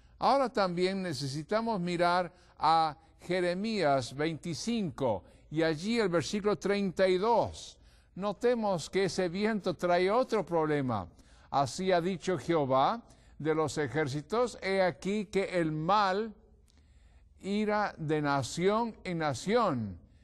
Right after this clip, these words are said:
Es irá, sí, "y grande tempestad se levantará de los fines de la tierra". Así estamos encontrando que Dios nos está diciendo que tenemos un problema.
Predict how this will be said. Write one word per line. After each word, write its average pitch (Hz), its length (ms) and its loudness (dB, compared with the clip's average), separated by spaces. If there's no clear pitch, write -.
Es 160 260 -4
irá, 190 540 0
sí, 220 500 -2
"y 220 320 0
grande 226 720 2
tempestad 190 1200 0
se - 240 -10
levantará 160 840 -2
de 160 200 -4
los 160 200 0
fines 190 500 -4
de 147 120 -2
la 147 180 0
tierra". 123 560 0
Así 247 380 -2
estamos 226 500 -2
encontrando 175 1080 0
que 175 160 2
Dios 233 360 0
nos 226 180 -2
está 208 340 -2
diciendo 196 600 -2
que 165 100 -2
tenemos 170 800 0
un 220 400 2
problema. 170 920 2